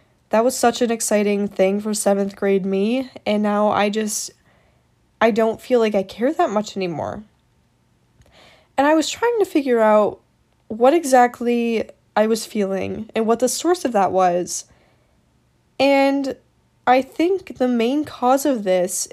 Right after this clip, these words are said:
is that I accomplished what I wanted to do in that space. I had fun.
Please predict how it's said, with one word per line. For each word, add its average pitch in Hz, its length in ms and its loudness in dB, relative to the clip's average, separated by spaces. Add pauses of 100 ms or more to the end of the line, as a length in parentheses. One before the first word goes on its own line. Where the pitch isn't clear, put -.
is 208 220 -4
that 208 520 2 (460)
I 233 100 6
accomplished 269 640 0
what 240 100 2
I 233 80 4
wanted 214 400 0
to 208 140 -6
do 202 220 -2
in 196 100 -2
that 175 180 -4
space. - 680 -6 (1300)
I 202 60 2
had 233 180 2
fun. 214 560 2